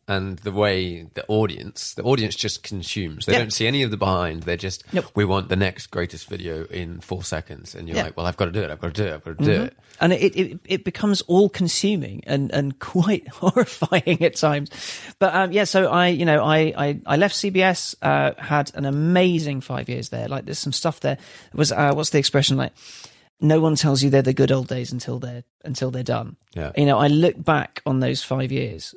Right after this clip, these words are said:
Speaker 2: with such fondness. Some of the ridiculous stuff we did. Like, it was some of the incredibly dangerous stuff we
Speaker 1: <laughs>
Speaker 2: did. And then I went to work for Motor One. It was, I was gonna be their, their head of video, so setting up. And it was, it was a far more consumer thing. But me being me, I only was in,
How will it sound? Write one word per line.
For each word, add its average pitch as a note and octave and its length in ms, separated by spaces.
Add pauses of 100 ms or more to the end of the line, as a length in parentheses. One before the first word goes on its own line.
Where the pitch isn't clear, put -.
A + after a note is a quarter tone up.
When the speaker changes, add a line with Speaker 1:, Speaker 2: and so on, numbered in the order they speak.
Speaker 2:
with C3 360
such - 360
fondness. C3+ 400
Some F#3 120
of F3+ 60
the F3 80
ridiculous E3 720
stuff - 320
we A#2+ 80
did. - 320 (340)
Like, G#2 220
it C#2 60
was D3+ 280 (140)
some A3 160
of E3+ 80
the - 260 (160)
incredibly C3 600
dangerous C#3 580
stuff - 320
we B2 140
Speaker 1:
<laughs> - 0
Speaker 2:
did. - 240 (840)
And F#3 120
then G#3+ 160
I E3+ 240
went F3+ 180
to F#3+ 120
work D3 100
for D3 80
Motor C#3+ 240
One. G3 300
It - 140
was, C#3 300
I C3 100
was C3+ 320
gonna C3 140
be C3 160
their, B2+ 300
their B2+ 180
head C3+ 220
of C3 40
video, C3 360
so B2+ 160
setting C3+ 360
up. C3 100
And - 80
it C#3 40
was, D3+ 140
it C3 60
was E3 120
a E3+ 60
far A#3 160
more G3+ 100
consumer D#3+ 520
thing. B2+ 320
But C#3+ 140
me E3+ 140
being D3+ 220
me, C#3 100
I C#3 140
only D3+ 100
was C3+ 140
in, A2+ 120